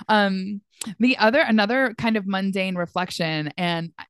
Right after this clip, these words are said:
Taylor definitely touched on this a little bit, was the raid, a very interesting event where Trump's home, Donald, former President Donald Trump's home was raided by the F B I,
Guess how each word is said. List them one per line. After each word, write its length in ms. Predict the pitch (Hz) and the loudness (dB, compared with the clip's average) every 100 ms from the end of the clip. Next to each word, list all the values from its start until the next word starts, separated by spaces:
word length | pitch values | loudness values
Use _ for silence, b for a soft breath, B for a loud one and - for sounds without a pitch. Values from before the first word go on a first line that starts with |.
| - | -12
Taylor 360 | - 247 269 | -4 0 0
definitely 480 | 214 196 - 196 175 | 2 0 0 -2 -4
touched 460 | - - 190 - - | -6 -2 -2 0 -2
on 200 | 175 160 | -2 -2
this 200 | 160 - | -4 -6
a 60 | |
little 260 | 165 226 240 | -4 2 2
bit, 380 | 180 170 160 170 B B B - | 4 4 2 -2 B B B 0
was 280 | 240 240 220 | 2 2 0
the 160 | 240 | -2
raid, 680 | 214 185 208 226 254 294 294 | -2 -2 0 2 0 -2 -2
a 80 | 220 | -2
very 460 | 202 202 240 262 277 | 0 2 2 0 -4
interesting 1000 | 240 226 247 - - 220 214 208 196 185 - | -4 -4 -6 -8 -2 2 2 0 -2 -4 -2
event 680 | 190 170 170 156 165 - - | -2 -2 -4 -2 -4 -6 -6
where 640 | 185 190 180 175 170 175 - | 0 2 4 4 2 -2 -10
Trump's 500 | - 220 220 226 - | -4 0 0 0 -6
home, 720 | - 208 190 170 170 175 180 _ _ _ | -2 0 2 0 -4 -8 -10 _ _ _
Donald, 340 | 220 220 240 226 - | 0 2 0 -4 -10
former 280 | - 247 240 | -2 0 0
President 580 | 233 214 208 208 185 180 | -2 -4 -2 -2 -4 -4
Donald 340 | 202 196 190 | -4 -4 -6
Trump's 440 | 196 - 185 196 - | -10 -4 -2 -2 -8
home 580 | 247 196 170 165 170 185 b b b | -2 0 2 0 -2 -6 b b b
was 160 | 185 175 | 0 2
raided 460 | 190 226 214 196 | 4 4 4 4
by 140 | 190 185 | 2 2
the 180 | 170 - | 0 2
F 220 | 196 190 - | 0 0 -4
B 180 | 196 | -2
I, 540 | 175 180 160 151 - | 0 0 -2 -4 -12